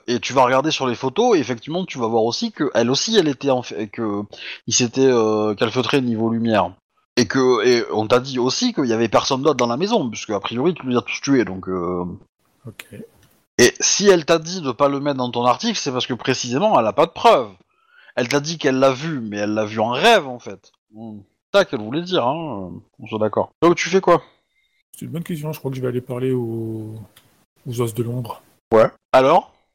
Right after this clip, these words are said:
Speaker 1: Qu'en est-il ?
Speaker 2: Ben, je suis assez troublé par ce que je, par ce que je découvre.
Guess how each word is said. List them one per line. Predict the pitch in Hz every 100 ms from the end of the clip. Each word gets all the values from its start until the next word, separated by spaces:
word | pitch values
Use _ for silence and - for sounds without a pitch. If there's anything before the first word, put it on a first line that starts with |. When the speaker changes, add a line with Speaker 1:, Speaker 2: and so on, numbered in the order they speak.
| _ _ _ -
Speaker 1:
Qu'en | 143
est-il ? | 151 143 202 240 - _ _ _ _ _ _ _ _
Speaker 2:
Ben, | 131
je | 135
suis | - 160
assez | -
troublé | - 214 185
par | 185 135
ce | -
que | 127
je, | 123 120 117 117 120 120 _ _ _ _ _ _ _ _ _
par | -
ce | -
que | 120
je | 120
découvre. | 123 127 135 139 123